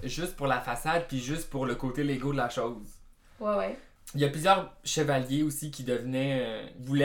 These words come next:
Speaker 1: être chevaliers parce que justement il y avait une plus grande liberté sexuelle.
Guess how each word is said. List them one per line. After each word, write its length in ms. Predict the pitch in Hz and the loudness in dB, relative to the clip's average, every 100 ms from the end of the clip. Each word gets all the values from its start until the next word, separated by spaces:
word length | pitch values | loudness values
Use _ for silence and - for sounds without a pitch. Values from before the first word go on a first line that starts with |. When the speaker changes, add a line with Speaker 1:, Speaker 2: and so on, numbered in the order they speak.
| 143 | 6
Speaker 1:
être 80 | 139 | 4
chevaliers 260 | 135 123 135 | 2 0 0
parce 180 | 131 - | -2 -2
que 60 | |
justement 420 | 123 117 - 123 | -6 -6 -6 -2
il 80 | 131 | 0
y 20 | |
avait 100 | 127 | -2
une 80 | 117 | -4
plus 180 | - 123 | -8 -8
grande 220 | - 131 | -2 -2
liberté 300 | 120 113 - | 0 -2 -4
sexuelle. 580 | 135 117 - 113 135 | -8 -8 -4 -2 -2